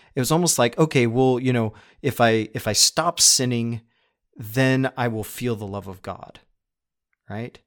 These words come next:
And as I was reading the scriptures, I realized that it could be viewed,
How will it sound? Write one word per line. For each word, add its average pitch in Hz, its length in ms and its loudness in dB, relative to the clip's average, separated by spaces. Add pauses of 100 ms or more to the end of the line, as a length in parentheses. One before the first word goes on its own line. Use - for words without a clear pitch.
(320)
And 127 180 0
as 180 240 -2
I 170 80 4
was 120 240 -2
reading 123 360 -2
the 110 60 -4
scriptures, 127 440 -4
I 110 60 -4
realized 123 440 0
that - 180 -8
it - 260 -6
could 202 500 -2
be 151 180 -2
viewed, 135 580 -4